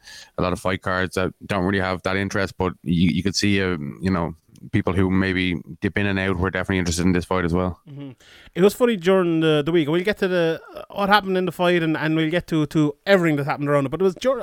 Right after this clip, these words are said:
Speaker 2: I was thinking during the week, and maybe, maybe later in the week, actually,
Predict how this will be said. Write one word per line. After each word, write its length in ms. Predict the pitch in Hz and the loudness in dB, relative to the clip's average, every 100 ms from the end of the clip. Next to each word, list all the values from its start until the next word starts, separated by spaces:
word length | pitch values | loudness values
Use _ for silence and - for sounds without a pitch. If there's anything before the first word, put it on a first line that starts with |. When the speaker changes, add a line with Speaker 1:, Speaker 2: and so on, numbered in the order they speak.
| 190 | -4
Speaker 2:
I 100 | - | -2
was 100 | 208 | 0
thinking 240 | 285 233 214 | 0 -2 0
during 200 | 196 185 | 0 2
the 60 | |
week, 160 | 175 147 | 0 0
and 80 | 190 | 2
maybe, 180 | 220 208 | 0 2
maybe 220 | 202 202 | 0 2
later 280 | 190 202 190 | 4 4 4
in 80 | 165 | 4
the 60 | |
week, 140 | 156 151 | 2 2
actually, 340 | 160 - 127 | 0 0 -4